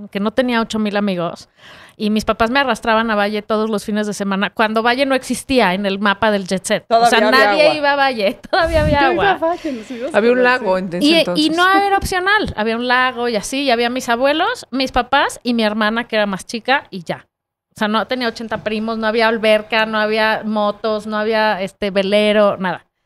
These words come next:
Speaker 1: Entonces empecé a leer y leer porque había un librero que mi abuela tenía de libros para chicos menores, mayores y de, de todas edades, y me empecé a tragar uno tras otro, ¿no? ¿Por qué empezaste a leer tú? ¿Tú lees desde muy chiquita?
Speaker 2: Desde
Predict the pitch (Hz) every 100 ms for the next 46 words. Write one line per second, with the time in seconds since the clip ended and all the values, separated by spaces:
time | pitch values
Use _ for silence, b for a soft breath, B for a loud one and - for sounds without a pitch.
0 | _ _ _ _ 226 294 320 330 302 269
1 | 311 285 294 285 294 277 247 247 247 226
2 | 233 247 240 233 233 214 196 214 214 208
3 | 202 196 220 214 180 180 - 175 156 131
4 | - - 160 170 _ - 208 202 202 185
5 | 185 185 185 - 185 185 190 190 180 156
6 | 175 196 240 320 311 233 220 277 - 240
7 | 240 240 285 311 311 277 277 269 277 349
8 | - 165 - 214 - _ _ _ _ _
9 | - 247 285 359 311 302 277 247 226 220
10 | _ _ 269 294 285 294 262 220 226 -
11 | - - - _ - 165 165